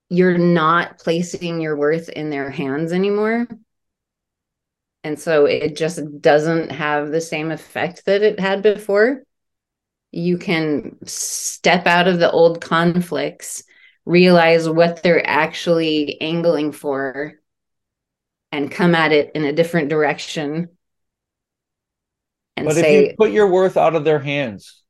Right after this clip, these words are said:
Speaker 2: Summer, if you
Speaker 1: Mm-hmm.
Speaker 2: take your worth and you put that out of their hands on one end of the spectrum, it, yes, you now cannot be hurt as easily. But what about on the flip side of the coin? Are you able to feel love?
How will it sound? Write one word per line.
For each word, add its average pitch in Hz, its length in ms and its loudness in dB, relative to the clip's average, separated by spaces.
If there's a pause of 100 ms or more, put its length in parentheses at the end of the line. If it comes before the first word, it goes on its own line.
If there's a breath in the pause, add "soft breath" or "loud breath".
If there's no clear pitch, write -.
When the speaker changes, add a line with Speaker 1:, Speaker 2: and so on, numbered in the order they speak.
Speaker 2:
Summer, 101 400 -6
if 175 100 0
you 196 80 4
Speaker 1:
Mm-hmm. 285 160 2
Speaker 2:
take 160 220 -6
your 170 120 0
worth 147 300 2
and 131 160 -6
you 123 100 -8 (100)
put 156 180 -6
that 139 200 0
out 131 300 2 (580)
of 120 160 -2
their 131 160 2
hands 127 340 -6
on 120 180 -4
one 147 240 -2
end 139 220 -4
of 123 40 -10
the 123 80 -6
spectrum, 135 720 -4
it, 123 160 -4
yes, 123 560 -2
you 120 440 -4
now 135 540 2 (160)
cannot 135 380 -4
be 139 160 -4
hurt 165 340 -4
as 110 180 -2
easily. 95 460 -10 (540)
But 139 160 2
what 156 200 4
about 170 440 4
on 143 160 -4
the 139 80 -4
flip 165 240 -8
side 151 220 2
of 117 80 -8
the 117 80 -8
coin? 107 460 -8 (960)
Are 131 100 2
you 156 160 4
able 160 280 2
to 147 120 -6
feel 151 540 0
love? 123 600 0